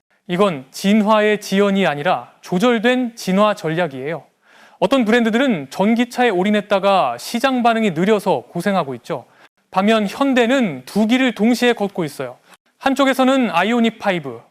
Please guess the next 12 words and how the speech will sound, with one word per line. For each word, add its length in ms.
코나 400
일렉트릭 520
같은 560
프리미엄 420
이브이로 640
기술력을 460
보여주고 640
다른 260
한쪽에서는 800
오라 440
그랜드 400
아이템, 420